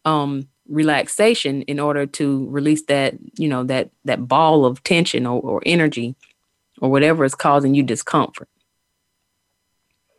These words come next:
So you gotta take a, a, a gentle approach. And maybe part of this communication is taking a step back and really thinking about, "Well, shit, what is that I, that I want? What i-, what is it that I really want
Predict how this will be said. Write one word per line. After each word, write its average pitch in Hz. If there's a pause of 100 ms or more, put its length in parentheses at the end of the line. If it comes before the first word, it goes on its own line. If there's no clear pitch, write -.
(260)
So 170
you 214
gotta 202
take 180
a, 151
a, -
a 120
gentle 127
approach. - (1800)
And 160
maybe 247
part 233
of 220
this 214
communication 196
is 156
taking 220
a 185
step 165
back 143 (260)
and 139
really 254
thinking 226
about, 165 (160)
"Well, 196
shit, -
what 494
is 415
that 269
I, 277
that 240
I 262
want? 277 (1300)
What 359
i-, 359
what 311
is 311
it 240
that 185
I 170
really 196
want 185